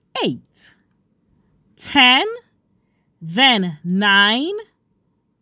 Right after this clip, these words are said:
eight, seven, six, five, four, three,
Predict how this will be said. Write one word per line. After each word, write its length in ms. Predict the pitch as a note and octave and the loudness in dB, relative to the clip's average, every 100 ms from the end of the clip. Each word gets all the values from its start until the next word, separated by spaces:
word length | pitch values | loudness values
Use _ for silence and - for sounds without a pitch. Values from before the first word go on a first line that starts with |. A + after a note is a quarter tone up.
| _ - | _ 0
eight, 600 | D#4 G#4+ - - - - _ _ _ _ _ _ _ | 0 0 -6 -12 -12 -14 _ _ _ _ _ _ _
seven, 840 | - - - C#4 B3 A#3+ C#4 F4 G4 _ _ _ _ _ _ _ _ | -8 -6 0 2 0 -2 -6 -6 -10 _ _ _ _ _ _ _ _
six, 920 | - - G4+ A#4 _ - - - - _ _ _ _ _ _ _ _ - | -12 -4 -2 -2 _ -12 -10 -10 -14 _ _ _ _ _ _ _ _ 2
five, 640 | D4+ A#3+ A3 G#3+ A#3+ D4+ F4+ - _ _ _ _ _ _ _ | 4 4 4 0 -2 -8 -12 -16 _ _ _ _ _ _ _
four, 640 | B3 A3 A3 A#3 B3+ D#4 F#4+ _ _ _ _ _ _ _ _ | -2 0 0 -2 -2 -6 -12 _ _ _ _ _ _ _ _
three, 720 | - B3+ A#3+ A#3+ B3+ C#4+ D#4 | -4 0 2 0 -2 -4 -10